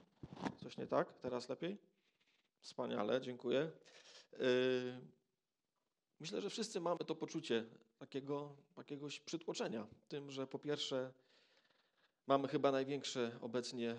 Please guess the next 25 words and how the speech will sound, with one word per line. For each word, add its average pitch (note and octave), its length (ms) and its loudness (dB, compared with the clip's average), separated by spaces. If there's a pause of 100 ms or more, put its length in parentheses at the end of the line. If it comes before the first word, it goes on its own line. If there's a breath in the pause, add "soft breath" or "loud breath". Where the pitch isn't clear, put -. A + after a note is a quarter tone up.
(180)
wyniki, B2 520 -4
yy, B2 600 -10
koronawirusa C3 840 -2
i A2+ 120 -8
to A2+ 120 -2
rośnie, D3+ 400 0
a B2+ 80 -6
nie A#2 120 -4
maleje. C#3 480 0 (640 loud breath)
I C3+ 280 2 (120)
urośnie, E3 500 8
powiedzmy C#3+ 280 -4
sobie C#3+ 220 -2
uczciwie, C3+ 440 -2
patrząc C3+ 340 -2
na C3+ 80 -2
to, C3+ 120 -8
co C3+ 120 -6
się C3 140 -6
dzieje, B2 360 0 (840 soft breath)
raczej C3 280 2
nie C#3 120 -2
zmaleje A#2 440 0
za A#2+ 120 -4
szybko. B2+ 420 -8